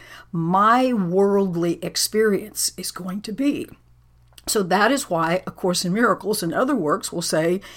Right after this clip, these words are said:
"Everything you know about everything is a hundred and eighty degrees off." And this is certainly one of them. Rather than backing up when we have something that disturbs us, we need to go forward.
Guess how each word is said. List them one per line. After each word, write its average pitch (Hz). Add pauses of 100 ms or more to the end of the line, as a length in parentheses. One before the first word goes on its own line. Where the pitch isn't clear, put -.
(260)
"Everything 285
you 226
know 208
about 180
everything 196
is 190
a 170
hundred 190
and 196
eighty 180
degrees 170
off." - (400)
And 180
this 180
is 277
certainly 180
one 190
of 302
them. 156 (280)
Rather 233
than 190
backing 226
up 262 (200)
when 180
we 208
have 175
something 190
that 156
disturbs 214
us, 185 (260)
we 214
need 240
to 220
go 202
forward. 180